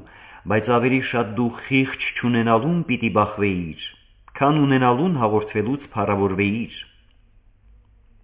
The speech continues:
Տարիներ անց ինձ ապշեցնելու էր համերի ու բույրերի, պատկերների ու ձայների, անգամ շշուկների մտապահման բացառիկ ունակությունդ,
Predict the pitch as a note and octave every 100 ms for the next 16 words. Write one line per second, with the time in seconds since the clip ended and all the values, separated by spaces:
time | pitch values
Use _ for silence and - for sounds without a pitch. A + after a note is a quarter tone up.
0 | _ G#2+ A#2+ C3 C#3+ D3+ F3 E3+ - -
1 | - - - - - A2 D3 C3+ C3 -
2 | A#2 A#2 A#2 A2+ C3 A2+ G2 G#2 G#2+ A2+
3 | B2+ G#2 G2 G2 G2 F#2 B2+ A2 - _
4 | _ - - C#3+ D3 - A#2+ B2 C#3 D#3+
5 | B2+ A#2+ A#2 A2 G#2 A#2+ A2 - _ -
6 | G#2+ G#2 A2 G#2 - G2+ G#2+ - A2 C#3+
7 | D#3+ B2+ A#2 G#2+ F#2 C3 E3 D#3+ - -
8 | - F2 A#2 - A2+ G#2+ C#3 F#3 D#3+ D#3
9 | C#3 C3 A#2+ A2+ G#2+ F2+